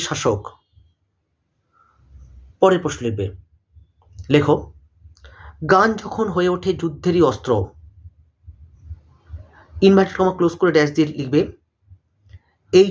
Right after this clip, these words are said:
যুদ্ধের লক্ষ্য ড্যাশ দাও। অপশন নেবে ক,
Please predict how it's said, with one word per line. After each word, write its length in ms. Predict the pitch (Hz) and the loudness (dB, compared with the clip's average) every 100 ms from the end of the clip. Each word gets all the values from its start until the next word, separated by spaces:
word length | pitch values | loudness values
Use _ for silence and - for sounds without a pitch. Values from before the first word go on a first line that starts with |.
| 160 | 0
যুদ্ধের 400 | 170 147 196 190 156 | -8 -6 -4 -2 0
লক্ষ্য 300 | 156 - 131 113 - - - _ - | 0 0 -2 -2 -8 -20 -20 _ -2
ড্যাশ 200 | 131 156 - | 2 2 2
দাও। 140 | 156 - - _ _ _ _ _ _ _ - _ _ _ - | 0 0 -12 _ _ _ _ _ _ _ -20 _ _ _ 0
অপশন 280 | 262 - 196 | 0 2 2
নেবে 160 | 180 | 2
ক, 20 | 175 | 2